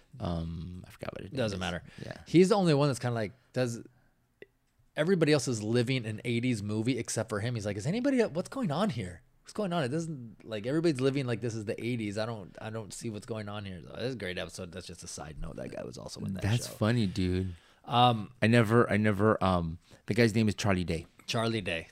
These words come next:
Speaker 2: That's it. Yeah, his character is the only one that's, like, not taking part in this whole eighties thing that
Speaker 1: See,
Speaker 2: everybody seems to be living through.
Speaker 1: see, I'm
Speaker 2: at
Speaker 1: gonna,
Speaker 2: that
Speaker 1: I'm gonna
Speaker 2: moment.
Speaker 1: have to go and check that one out,
Speaker 2: Oh,
Speaker 1: dude.
Speaker 2: yeah, it's hilarious. It's a, one of those rewatch, rewatch, rewatch kind of things.
Speaker 1: Yeah.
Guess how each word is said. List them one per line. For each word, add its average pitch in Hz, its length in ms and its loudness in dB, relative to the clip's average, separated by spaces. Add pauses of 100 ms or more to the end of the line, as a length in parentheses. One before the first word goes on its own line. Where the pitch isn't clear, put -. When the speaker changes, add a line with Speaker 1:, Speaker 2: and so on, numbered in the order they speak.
Speaker 2:
That's 107 240 -6
it. 98 140 -8
Yeah, 104 120 -8
his 104 200 -6
character 98 440 -6
is 87 160 -12
the 104 80 -10
only 101 180 -10
one 95 160 -8
that's, 87 160 -12
like, 87 160 -10
not 98 300 -8
taking 98 260 -8
part 92 260 -8
in 85 120 -8
this 85 120 -8
whole - 260 -6
eighties 87 360 -8
thing 82 220 -8
that 80 140 -10
Speaker 1:
See, 92 60 -8
Speaker 2:
everybody 90 280 -2
seems 92 260 -8
to 92 60 -10
be 87 100 -8
living 87 320 -6
through. 82 320 -8
Speaker 1:
see, 113 240 4
I'm 117 140 6
Speaker 2:
at 113 40 8
Speaker 1:
gonna, 110 140 8
Speaker 2:
that 110 60 8
Speaker 1:
I'm - 40 -2
gonna 110 120 6
Speaker 2:
moment. 120 180 6
Speaker 1:
have 117 140 4
to 113 80 0
go 107 260 10
and 95 140 6
check 95 200 2
that 87 160 4
one 85 160 2
out, 76 140 0
Speaker 2:
Oh, 113 180 2
Speaker 1:
dude. 80 120 0
Speaker 2:
yeah, 98 140 -2
it's 131 220 -2
hilarious. 113 800 -2
It's 139 100 -2
a, 147 220 4
one 123 160 -2
of 131 80 -2
those 120 160 0
rewatch, 107 500 0
rewatch, 92 380 -4
rewatch 90 480 -6
kind 92 160 -10
of 85 80 -14
things. 85 300 -14
Speaker 1:
Yeah. 87 360 -6